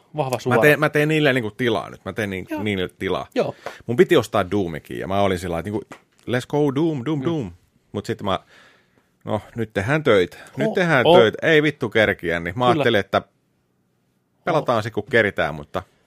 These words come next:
Speaker 1: Joo.
Speaker 2: mutta toi on, toi on, toi on mun plääni nyt.
Speaker 1: No, hy-, se on hyvä plääni. Siinä on hyvät ne
Speaker 2: Hyvät herkut
Speaker 1: Afrikan
Speaker 2: sieltä.
Speaker 1: tähden tavallaan, ne
Speaker 2: Just näin,
Speaker 1: punaiset täplät
Speaker 2: just näin,
Speaker 1: siellä.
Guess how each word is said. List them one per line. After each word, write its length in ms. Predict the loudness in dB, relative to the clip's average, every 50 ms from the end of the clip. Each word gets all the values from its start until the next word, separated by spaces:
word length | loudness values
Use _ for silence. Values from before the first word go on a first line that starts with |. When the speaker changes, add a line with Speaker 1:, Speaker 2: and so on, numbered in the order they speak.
| _ _ _ _ _ _ -14
Speaker 1:
Joo. 80 | -10 -6
Speaker 2:
mutta 140 | -4 -4 -2
toi 220 | 0 2 2 2
on, 100 | 0 -2 -6 -6
toi 220 | -4 -2 -2 -2
on, 120 | -4 -6 -8 _
toi 120 | -2 -2 0
on 60 | 0
mun 180 | 0 -2 -4 -2
plääni 420 | 2 4 4 4 2 0 -4 -8
nyt. 180 | -12 -14 -12 -6
Speaker 1:
No, 80 | -4
hy-, 220 | -2 -2 -2 0 0
se 60 | 2
on 60 | 2
hyvä 160 | 4 4 2
plääni. 280 | 4 2 0 0 0 -4
Siinä 180 | -6 -4 -2
on 60 | 0 0
hyvät 180 | 2 2 2
ne 220 | 0 0 -4 -4 -4 -6 -6
Speaker 2:
Hyvät 420 | -4 -2 -2 -2 -4 -6 -14 _ -4 0
herkut 320 | 2 2 2 0 -2 -4 0
Speaker 1:
Afrikan 240 | 2 2 2 2 2 2 2 0
Speaker 2:
sieltä. 120 | 0 0 0 -2
Speaker 1:
tähden 260 | -2 0 -2 -4 0
tavallaan, 420 | 0 2 4 4 2 2 0 0
ne 40 | 0
Speaker 2:
Just 280 | 2 0 0 -2 -2 -2
näin, 80 | 0 0
Speaker 1:
punaiset 260 | 0 0 -2 -4 0
täplät 240 | 2 2 2 4 2
Speaker 2:
just 180 | -2 -2 -4
näin, 120 | -4 -4 -4
Speaker 1:
siellä. 120 | -4 -4